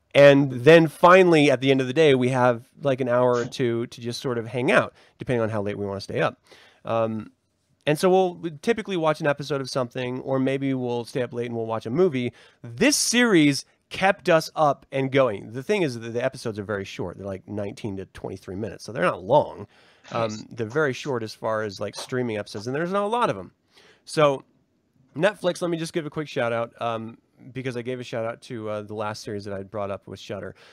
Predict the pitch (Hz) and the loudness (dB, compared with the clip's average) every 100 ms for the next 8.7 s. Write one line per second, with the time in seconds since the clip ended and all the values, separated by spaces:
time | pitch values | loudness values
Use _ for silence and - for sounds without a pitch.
0 | _ 113 117 120 - 139 131 131 131 131 | _ -4 -2 -2 -2 -2 -2 -4 -4 -6
1 | 120 110 180 160 160 139 123 117 110 143 | -6 -2 2 2 2 0 0 -2 -6 -8
2 | 151 165 151 139 127 113 131 139 139 139 | -6 -8 -8 -6 -4 -4 -2 -2 0 0
3 | 139 120 - 120 123 117 117 123 104 160 | -2 -8 -6 -6 -4 -6 -6 -8 -6 -6
4 | 165 165 - 120 185 262 156 117 101 107 | -4 -4 -6 -2 -2 -2 -6 -10 -12 -12
5 | 117 101 104 180 131 110 - - 135 - | -12 -12 -10 -6 -6 -8 -12 -8 -8 -8
6 | _ - 110 127 127 113 120 123 135 120 | _ -16 -8 -6 -6 -4 -4 -4 -8 -10
7 | 127 - 143 117 104 175 - - _ - | -10 -8 -6 -6 -6 -12 -16 -20 _ 2
8 | 135 139 139 160 175 101 151 | 2 2 -2 -2 -2 -4 -12